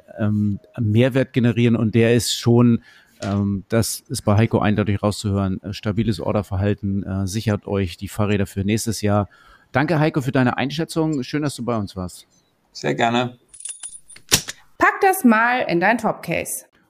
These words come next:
Speaker 1: Uwe, ich steuere meinen Laden ja viel aus dem Bauch heraus, aber immer auch auf Grundlage von Zahlen aus, äh, meiner eigenen Warenwirtschaft. Eben aber auch Zahlen brauche ich auch, ähm,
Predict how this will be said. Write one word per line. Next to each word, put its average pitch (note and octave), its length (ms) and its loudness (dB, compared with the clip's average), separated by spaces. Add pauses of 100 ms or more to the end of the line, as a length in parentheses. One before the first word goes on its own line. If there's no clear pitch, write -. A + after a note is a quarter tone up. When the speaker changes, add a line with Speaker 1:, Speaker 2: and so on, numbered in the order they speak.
(100)
Speaker 1:
Uwe, E3 200 2
ich C#3+ 120 2
steuere F3 280 2
meinen D3 200 4
Laden C#3+ 260 4
ja C#3 240 4
viel D3+ 320 -2
aus C3+ 160 4
dem B2+ 100 -2
Bauch C3+ 280 2
heraus, B2+ 260 -2
aber A#2+ 240 -2 (140)
immer E3+ 320 0
auch D3 160 -4
auf - 160 -6
Grundlage C3+ 440 -2
von A#2+ 200 -6
Zahlen C3+ 420 -2
aus, B2 380 -6
äh, A#2 180 0
meiner A2+ 320 0
eigenen B2 320 -2
Warenwirtschaft. A#2 580 -4 (300)
Eben C3+ 240 0
aber G3+ 300 -4
auch C3+ 300 -6 (320)
Zahlen D3 440 -2
brauche C#3+ 300 -6
ich B2+ 120 -10
auch, C#3+ 380 -6 (140)
ähm, B2+ 420 -2